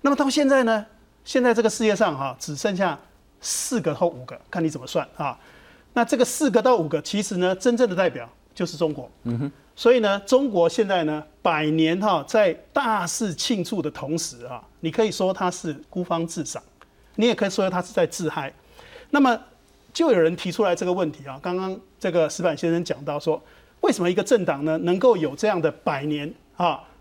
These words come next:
Speaker 1: 的这个，就说这么长的这个历史啊？经济学人呢，他就做了一个这个，就是整理，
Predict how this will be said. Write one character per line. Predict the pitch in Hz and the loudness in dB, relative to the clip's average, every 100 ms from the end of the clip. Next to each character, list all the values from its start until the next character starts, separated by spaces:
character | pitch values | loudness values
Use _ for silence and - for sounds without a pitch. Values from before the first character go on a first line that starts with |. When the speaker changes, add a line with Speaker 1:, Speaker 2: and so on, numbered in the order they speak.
| _ | _
Speaker 1:
的 | - 185 | -2 2
这 | 226 | 2
个， | 190 170 165 165 | 4 4 4 2
就 | 196 | 0
说 | 208 | -2
这 | 190 240 | 0 0
么 | 190 | 0
长 | 151 156 | -4 -4
的 | 170 | -4
这 | |
个 | 185 | -4
历 | 185 151 | -4 -6
史 | - 123 | -10 -14
啊？ | 120 120 _ - - _ _ - | -18 -20 _ -20 -20 _ _ -2
经 | 254 | 0
济 | 254 254 | 2 0
学 | - 165 | 2 2
人 | 160 147 | 4 2
呢， | 156 | -4
他 | 151 - 175 170 | -4 -4 -2 -2
就 | 170 180 151 139 139 - - - | -2 0 2 0 -8 -18 -18 -2
做 | 240 | 0
了 | 151 | 0
一 | 135 | -6
个 | 139 131 _ _ _ _ | -12 -14 _ _ _ _
这 | - 151 | -6 -6
个， | 127 127 127 123 123 123 | -6 -12 -12 -14 -14 -12
就 | - | -10
是 | - 151 | -10 -6
整 | 170 165 | -2 -2
理， | 175 | -2